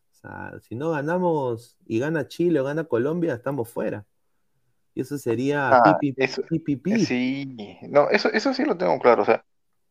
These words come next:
Speaker 2: eh, eh, ah, o sea, Calcaterra que hace en la selección. Eh, o sea, a ver, de, de, de Colombia con, de Colombia y Chile, uno de esos dos va a ganar.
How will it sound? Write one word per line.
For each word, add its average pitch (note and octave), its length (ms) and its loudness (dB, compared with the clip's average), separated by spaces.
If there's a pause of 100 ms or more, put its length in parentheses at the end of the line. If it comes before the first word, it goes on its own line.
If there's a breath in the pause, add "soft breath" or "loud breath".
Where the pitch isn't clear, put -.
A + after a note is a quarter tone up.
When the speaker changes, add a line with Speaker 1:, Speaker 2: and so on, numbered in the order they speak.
(320)
Speaker 2:
eh, D#2 400 -8 (280)
eh, C3 300 -20 (540)
ah, - 440 0 (160)
o - 60 -10
sea, - 180 2 (560)
Calcaterra G2+ 520 0
que G#2+ 80 -6
hace F#2 100 -8
en F2+ 60 -12
la F#2 60 -12
selección. - 280 -20 (640 soft breath)
Eh, G#2 500 2
o F#2+ 140 -6
sea, A2 200 2 (120)
a F#2+ 100 2
ver, F#2+ 260 2 (320)
de, F#2+ 600 -8 (300)
de, A#2+ 260 -8 (160)
de A2 380 2
Colombia C#3 840 6
con, G2+ 400 0 (500)
de C3+ 300 -10
Colombia A#2+ 460 6
y G#2 80 -2
Chile, F#2+ 420 -4
uno G3+ 440 -4
de - 80 -4
esos - 200 -6
dos C#3 180 2
va D#2+ 100 6
a A#1+ 160 -2
ganar. - 220 -8